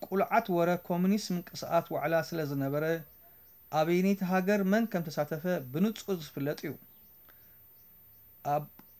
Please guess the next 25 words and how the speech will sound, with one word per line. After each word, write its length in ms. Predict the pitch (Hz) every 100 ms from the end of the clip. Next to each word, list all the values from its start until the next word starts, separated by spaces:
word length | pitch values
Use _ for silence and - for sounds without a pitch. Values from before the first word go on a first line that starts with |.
| -
ኢትዮጵያ 400 | 196 190 247 - 156
እውን 240 | 160 185 165
መን 200 | 190 202
ከም 160 | 180 151
ተሳተፈ 420 | 156 147 160 151 190 190
ይፍለጥ 460 | 220 208 170 175
ጥራሕ 320 | - 156 156 - - - - - -
እንተይኮነስ፣ 640 | 190 240 220 156 147 160 - - - -
እቲ 120 | 156 208
ተሳተፈ 440 | 196 175 160 165 151
ውድብ 360 | 151 147 147 175
ብግልጺ 380 | 165 147 180 - 156 160 - - - - -
ዝኣወጆ 640 | 120 - 143 135 139 131
እዩ። 180 | 147 147 113 - - - - - - - - - - - - - -
ስለዚ 260 | 180 196 226
ክልቲኦም 420 | 240 220 240 233
ውድባት 400 | 233 196 165 135 -
ብዘለዎም 460 | 147 165 180 202 208
ፖለቲካዊ 520 | 190 185 196 - 208 220
እምነት 320 | 175 190 196
ምኽንያት 420 | 170 147 143 151 - - - - - -
ኣብዚ 220 | 139 143 170
ዋዕላ 280 | 175 156 175
እዚ 140 | 170 214 208 -
ክሳተፉ 500 | - - 190 165 147